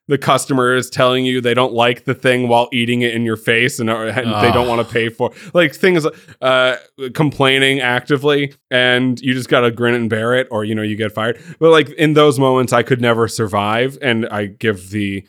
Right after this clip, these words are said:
Speaker 1: uh, people in, uh, all service industries an amount of credit that is unfathomable, 'cause I could never.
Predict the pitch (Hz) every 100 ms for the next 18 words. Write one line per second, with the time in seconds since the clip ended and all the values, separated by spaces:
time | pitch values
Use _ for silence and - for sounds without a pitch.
0 | _ 110 98 92 95 - 113 110 110 107
1 | 123 127 - _ 151 143 131 - 131 113
2 | - 127 113 107 117 104 98 110 110 107
3 | 98 104 - 107 98 92 110 98 95 98
4 | 95 101 92 90 90 95 92 - 90 -
5 | 90 85 - -